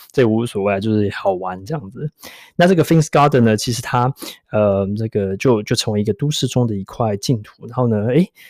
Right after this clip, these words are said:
啊，这个如果你下次经过 SOHO，然后需要一些安静的空间的时候呢，哦，也可以成为你的一个休息的一个地方，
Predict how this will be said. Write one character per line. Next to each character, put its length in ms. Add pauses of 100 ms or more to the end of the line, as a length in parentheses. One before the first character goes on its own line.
(240)
啊， 300
这 100
个 80
如 100
果 100
你 60
下 160
次 140
经 140
过 100
SOHO， 520
然 100
后 40
需 240
要 120
一 40
些 240
安 200
静 160
的 80
空 260
间 160
的 60
时 180
候 180
呢， 100 (480)
哦， 100
也 100
可 140
以 60
成 200
为 160
你 160
的 420
一 100
个 360 (140)
休 260
息 160
的 80
一 140
个 80
地 180
方， 220